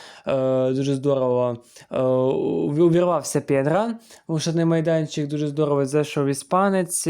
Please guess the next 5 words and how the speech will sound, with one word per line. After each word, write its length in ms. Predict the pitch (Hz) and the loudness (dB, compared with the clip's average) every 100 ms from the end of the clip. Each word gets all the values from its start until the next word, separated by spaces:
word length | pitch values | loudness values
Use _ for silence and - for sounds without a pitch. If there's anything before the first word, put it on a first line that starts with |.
| 147 151 | -2 0
Педро 420 | 147 143 143 143 - | 0 2 2 0 0
пробиває. 1080 | 147 147 156 180 208 220 208 196 190 185 | -2 0 2 4 4 4 4 4 2 0
Знову 600 | 160 156 165 165 165 156 | 0 2 2 4 4 4
Денис 400 | 151 151 156 143 | 2 2 0 -2
Бойко. 720 | 139 147 165 143 143 143 127 | -2 0 0 -2 -2 -2 -2